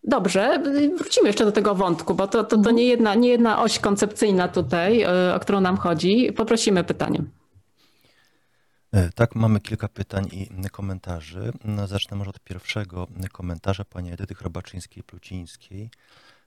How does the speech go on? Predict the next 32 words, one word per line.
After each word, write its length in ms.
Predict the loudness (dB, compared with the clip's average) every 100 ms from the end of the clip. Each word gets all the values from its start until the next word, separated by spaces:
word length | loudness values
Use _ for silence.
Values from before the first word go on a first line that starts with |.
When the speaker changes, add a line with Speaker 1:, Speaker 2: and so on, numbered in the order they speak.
| _ -10
Speaker 3:
e, 260 | -8 -8
która 280 | -10 -12 -10
w 40 | -8
momencie, 380 | -6 -8 -10
kiedy 200 | -12 -10
pani 200 | -8 -8
dyskutowała 520 | -8 -14 -12 -12 -12 -14
o 100 | -14
źródłach, 580 | -12 -10 -10 -10 -14 -10
e, 200 | -8 -6
i 40 |
o 60 | -10
pamiętnikach, 960 | -10 -10 -12 -10 -14 -12 -16 -18 -20 -20
e, 320 | -20 -18 -18
dopisała 360 | -20 -18 -14 -14
takie 200 | -14 -14
komentarze, 460 | -10 -10 -10 -12 -12
również 360 | -12 -14 -12
listy, 440 | -12 -12 -14 -16 -16
także 360 | -18 -18 -18
nie 100 | -16
wspomniały 480 | -16 -12 -8 -8 -8
pani 320 | -12 -12 -12
o 120 | -10
listach 300 | -12 -10 -10
jako, 280 | -10 -14 -18
jako 240 | -16 -14 -12
źródłach 360 | -12 -16 -18
istotnych 460 | -16 -16 -16 -16 -18
w 40 |
tym 140 | -18 -20
przypadku. 600 | -16 -16 -16 _ -16